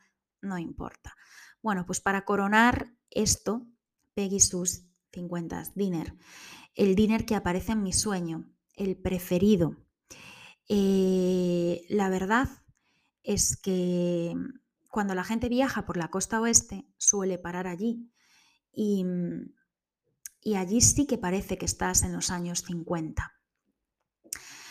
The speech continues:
Hay un rancho de botellas que no tiene ningún tipo de interés,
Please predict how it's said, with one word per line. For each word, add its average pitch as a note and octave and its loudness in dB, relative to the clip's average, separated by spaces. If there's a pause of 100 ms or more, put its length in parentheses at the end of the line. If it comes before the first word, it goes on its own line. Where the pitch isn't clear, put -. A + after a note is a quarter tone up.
(340)
Hay A#3 8
un C4+ 10
rancho B3+ 6
de G#3 4
botellas A3+ 4
que F#3+ -2
no F#3+ -2
tiene G#3 0
ningún F#3+ -2
tipo C4+ 2
de G3 0
interés, G3 2